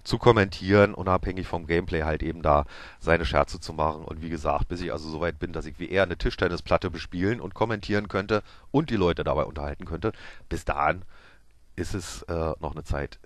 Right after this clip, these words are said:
hin. Ähm, deswegen mache ich auch bewusst halt viele Sachen anders als er. Eben kein Let's Play, sondern ein Let's Showplay. Und nicht nur anders als er, sondern eben anders als viele andere. Ähm, das punktet, glaub ich, auch noch,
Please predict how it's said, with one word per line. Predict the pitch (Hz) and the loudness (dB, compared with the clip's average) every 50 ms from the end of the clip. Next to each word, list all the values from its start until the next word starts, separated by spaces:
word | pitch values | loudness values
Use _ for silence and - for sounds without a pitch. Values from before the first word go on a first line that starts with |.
| - - | -10 -6
hin. | 90 90 98 127 147 165 - - - - - - - - - - | -2 -2 -2 -2 -4 -8 -10 -14 -20 -20 -20 -20 -20 -12 0 4
Ähm, | 104 104 101 101 101 101 98 98 98 95 95 90 - - _ - - - - - | 6 8 8 8 8 6 4 2 -4 -10 -12 -14 -16 -20 _ -20 -20 -20 -20 -18
deswegen | 85 87 82 113 107 - - 101 101 113 117 131 135 135 131 127 127 123 - - | -16 -4 0 0 0 0 0 0 0 0 0 0 -4 -6 -6 -6 -6 -8 -10 -6
mache | 87 98 98 113 | -4 -4 -2 0
ich | 104 | -2
auch | 101 - | -2 -2
bewusst | - - 95 113 143 - - 117 | -2 -4 -2 -2 -2 -2 0 0
halt | 117 120 - | 0 0 0
viele | - - 120 113 107 | -2 -2 -2 -2 0
Sachen | 90 90 80 - 85 | 0 -2 -2 -2 -4
anders | - - 123 143 165 185 208 220 - - - - - - - - - | -6 -6 0 6 6 6 6 6 2 -6 -18 -20 -20 -20 -20 -14 0
als | - 123 139 - | 2 2 2 2
er. | - 139 156 170 214 226 - - - - - - - - - - - - | 0 -2 -2 0 -2 -2 -6 -14 -20 -20 -20 -20 -20 -20 -20 -20 -8 0
Eben | 113 123 127 131 | 2 2 2 2
kein | 131 113 113 117 120 110 | 4 6 6 6 6 4
Let's | 95 90 - - | 2 0 0 0
Play, | - - 156 156 165 165 | 2 4 4 6 4 4
sondern | 131 117 107 104 92 - | 2 0 0 0 -2 -2
ein | - 71 | -4 -4
Let's | 71 69 139 - | -2 -4 -4 0
Showplay. | - 143 156 160 - 156 151 147 147 147 143 - - | 2 2 2 4 4 4 4 4 4 2 -2 -8 -10
Und | - 85 82 - - | -10 -10 -10 -10 -10
nicht | - 104 101 - | -6 -6 -4 -2
nur | 92 82 | 0 0
anders | - 92 90 80 - | 0 0 0 0 0
als | 80 80 - | -2 -2 0
er, | - 98 107 92 | 2 2 2 2
sondern | 92 85 92 95 - | 2 0 0 -2 -2
eben | 82 90 87 - | -2 -4 -4 -4
anders | - 92 92 87 85 | -4 -2 -2 -2 0
als | 73 76 - - | 0 -2 -2 0
viele | - 127 139 123 87 | 2 6 8 8 8
andere. | 76 76 76 73 67 - - - - - - - - - - - - - - - - | 6 4 0 -2 -2 -2 -6 -12 -18 -20 -20 -20 -20 -20 -20 -20 -20 -18 -14 -2 2
Ähm, | 101 98 92 92 90 90 87 80 - | 4 6 6 6 4 2 -4 0 4
das | 104 104 113 - - - - - - - - - - | 4 4 4 4 -2 -8 -12 -12 -14 -16 -16 -6 -4
punktet, | - 113 123 123 - 101 87 - - 71 - 80 | -2 -2 -2 -2 -2 -4 -2 -4 -8 -10 -10 -8
glaub | 80 87 80 76 73 78 | -4 0 0 2 2 0
ich, | 76 - | -2 -4
auch | 78 73 73 | -6 -4 -4
noch, | 76 71 67 67 - - | -6 -6 -6 -8 -12 -18